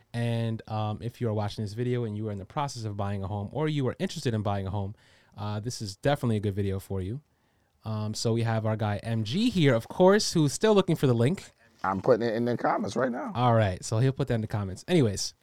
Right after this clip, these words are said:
Speaker 1: um, so we're gonna talk about F H A loans.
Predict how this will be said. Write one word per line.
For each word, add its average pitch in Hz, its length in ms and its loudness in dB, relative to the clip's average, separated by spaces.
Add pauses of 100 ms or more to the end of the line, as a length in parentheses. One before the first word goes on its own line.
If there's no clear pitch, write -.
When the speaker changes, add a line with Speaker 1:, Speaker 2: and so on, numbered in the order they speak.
(540)
Speaker 1:
um, 165 420 10
so 175 340 6
we're 151 160 4
gonna 196 140 4
talk 180 160 4
about 170 180 6
F 156 160 2
H 165 180 2
A 160 100 6
loans. 113 440 2